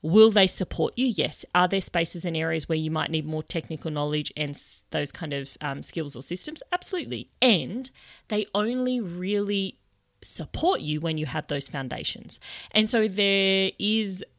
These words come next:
you know, when you're working with people that have a relationship with food in their body, you're not gonna go straight into the skills-based stuff or, you know, this is how you should approach X, Y, Z. I mean, most of us don't be-, give people such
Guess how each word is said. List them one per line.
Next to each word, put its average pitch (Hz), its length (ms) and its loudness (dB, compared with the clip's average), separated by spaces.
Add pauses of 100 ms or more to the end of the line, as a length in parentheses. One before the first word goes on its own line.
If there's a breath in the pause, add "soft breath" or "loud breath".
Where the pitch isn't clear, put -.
you 214 120 -2
know, 185 120 0
when 180 100 -2
you're 185 100 0
working 202 280 -2
with 185 80 -8
people 175 160 -8
that 160 80 0
have 156 80 -2
a 156 40 -6
relationship 151 540 -4
with - 80 -12
food 170 260 0
in 151 120 -2
their 143 100 0
body, 180 300 0
you're 156 160 -2
not 220 180 -2
gonna 202 180 -2
go 170 140 2
straight 156 540 0
into 165 680 -4 (1120 loud breath)
the 175 160 0
skills-based 175 840 0
stuff 151 580 2
or, 139 540 0
you 160 140 -6
know, 151 160 -2
this 170 220 -2
is 151 80 -8
how 151 100 -4
you 156 160 -2
should 156 260 -4
approach 160 400 -6
X, - 220 -8
Y, 147 140 -4
Z. 143 140 -6
I 135 120 -6
mean, 143 240 -8
most 143 220 -10
of - 80 -8
us - 100 -10
don't 135 460 -4
be-, 143 80 -6
give 143 180 -8
people - 220 -12
such - 360 -8